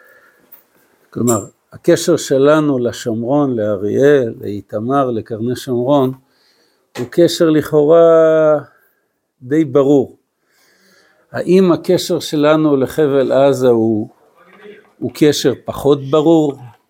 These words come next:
מבינים את השאלה? האם חיילינו נלחמים בחוץ לארץ? חלילה. אז בואו נברר קצת את הדבר הזה. תשאיר, תשאיר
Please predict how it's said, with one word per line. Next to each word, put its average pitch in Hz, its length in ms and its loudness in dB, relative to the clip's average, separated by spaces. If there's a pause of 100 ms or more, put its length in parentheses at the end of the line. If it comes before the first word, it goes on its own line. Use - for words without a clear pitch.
(580)
מבינים 127 360 -6
את - 60 -10
השאלה? 156 400 0 (960)
האם 147 240 4
חיילינו 143 920 2 (120)
נלחמים 131 680 -2
בחוץ 135 440 -6
לארץ? 156 680 0 (360)
חלילה. 131 480 2 (2250)
אז 127 140 0
בואו 165 200 2
נברר 151 520 2
קצת 147 340 -2
את - 140 -6
הדבר 117 460 -2
הזה. 123 280 0 (1500)
תשאיר, 143 300 -6
תשאיר 135 320 -4